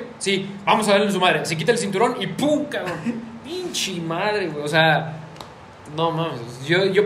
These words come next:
Speaker 1: de por sí estaba madreado y después este cabrón me cae encima. Y ya, y total me
Speaker 2: Terminó como Don Ramón, muy bien, en la escena donde le cae el señor Barriga que lo hace tortillita.
Speaker 1: Sí, así, güey, literal, o sea,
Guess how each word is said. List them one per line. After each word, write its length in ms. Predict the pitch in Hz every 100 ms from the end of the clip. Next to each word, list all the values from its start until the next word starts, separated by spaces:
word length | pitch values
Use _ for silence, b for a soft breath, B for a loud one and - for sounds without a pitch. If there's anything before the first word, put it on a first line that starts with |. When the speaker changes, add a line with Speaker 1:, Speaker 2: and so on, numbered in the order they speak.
| 202
Speaker 1:
de 80 | 175
por 120 | 165 147
sí 60 |
estaba 200 | 170 190
madreado 400 | 160 135 139 160
y 20 |
después 260 | 160 - 143
este 120 | -
cabrón 200 | - 131
me 60 | 139
cae 120 | 131
encima. 400 | 127 160 165 196 B B B B -
Y 140 | 165 170
ya, 320 | 165 147 156
y 80 | 156
total 220 | 160 180
me 80 | 180
Speaker 2:
Terminó 340 | 175 185 185
como 200 | 190 196
Don 180 | 175 160
Ramón, 460 | 165 156 160 160 160
muy 100 | 156
bien, 260 | 151 143
en 80 | 139
la 60 | 135
escena 240 | 131 156
donde 220 | 151 139
le 80 | 135
cae 100 | 139
el 100 | 151
señor 240 | - 143
Barriga 320 | 147 156 151 147
que 80 | 143
lo 60 |
hace 120 | 139 170
tortillita. 300 | - 135 135
Speaker 1:
Sí, 160 | 165 165
así, 320 | 147 165 190
güey, 160 | 156
literal, 440 | 147 - 156 165 160
o 100 | 147
sea, 320 | 160 147 -